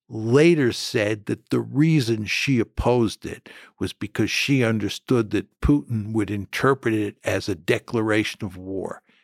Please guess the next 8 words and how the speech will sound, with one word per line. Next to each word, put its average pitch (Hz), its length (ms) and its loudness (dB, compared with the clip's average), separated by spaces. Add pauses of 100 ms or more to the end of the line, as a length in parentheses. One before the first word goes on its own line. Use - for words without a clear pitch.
Just - 320 0
think 185 260 2
about 92 320 -6
that. - 260 -10 (280)
Merkel 160 580 2
is 107 160 -4
telling 123 460 -2
you 87 260 -10